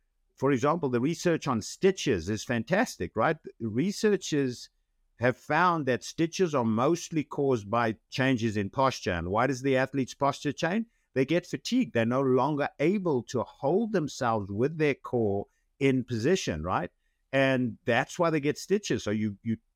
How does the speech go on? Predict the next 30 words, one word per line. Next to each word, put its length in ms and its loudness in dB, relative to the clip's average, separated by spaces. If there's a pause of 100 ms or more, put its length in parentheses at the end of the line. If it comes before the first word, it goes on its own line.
take 300 2
a 60 4
video 440 2
of 120 -4
somebody 420 0
on 200 0
a 60 -2
treadmill 600 -2 (380)
at 160 2
a 60 2
certain 460 0
pace, 500 0
and 480 -2 (140)
ten 240 0
minutes 320 -2
in, 360 0 (440)
you've 280 0
got 200 4
a 140 0 (200)
very 400 2
good 240 0
view 200 2
of 100 -4
their 140 0
posture, 580 -2 (460)
and 260 0
they've 160 0
got 240 0
no 240 2
discomfort. 920 -2